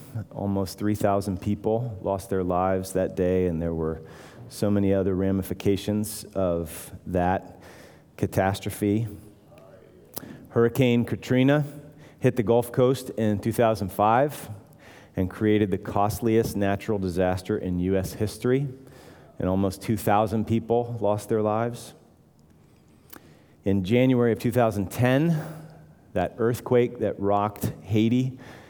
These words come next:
claimed over three hundred thousand lives. What would Jesus have to say about these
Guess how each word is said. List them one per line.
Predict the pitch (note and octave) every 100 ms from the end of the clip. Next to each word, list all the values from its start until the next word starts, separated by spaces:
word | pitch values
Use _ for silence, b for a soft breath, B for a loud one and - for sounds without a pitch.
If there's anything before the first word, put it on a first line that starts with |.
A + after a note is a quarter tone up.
| B -
claimed | - A2 A2+ A#2 A#2 - - - - - - B B B _ _ _ _ -
over | G#2+ A#2+ A#2+ A#2
three | G2+ - A#2+
hundred | A2+ A2+ A#2 A2+
thousand | - G2+ G#2+ A2 B2 A#2
lives. | G2 A#2+ B2 B2+ - - - - - - - _ _ _ _ _ _ _ _ _ - B B B B B B B B B _ _ _ B B B B
What | - G#2 C#3+ E3+
would | C#3 A#2+
Jesus | G#2+ C3 A2+ G#2+
have | A2+
to | -
say | F#2+ A2 F#2+
about | E2+ F2+ -
these | G2 F#2+ F#2 -